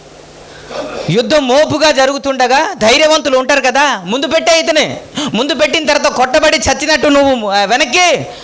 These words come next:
వచ్చే" అంటే చంపడానికి ప్లాన్ చేశాడు.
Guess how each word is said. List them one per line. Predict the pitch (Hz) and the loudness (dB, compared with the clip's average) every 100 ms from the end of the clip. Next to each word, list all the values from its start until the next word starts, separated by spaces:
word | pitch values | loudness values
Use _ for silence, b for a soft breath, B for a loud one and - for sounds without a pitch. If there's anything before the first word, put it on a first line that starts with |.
| B B 160 | B B -2
వచ్చే" | 226 - 302 247 | 0 2 2 2
అంటే | 208 202 311 622 605 | 0 0 0 0 0
చంపడానికి | 233 220 302 311 269 | 0 2 2 2 0
ప్లాన్ | 240 294 302 302 | 0 2 2 0
చేశాడు. | 311 311 277 131 | 2 2 2 -2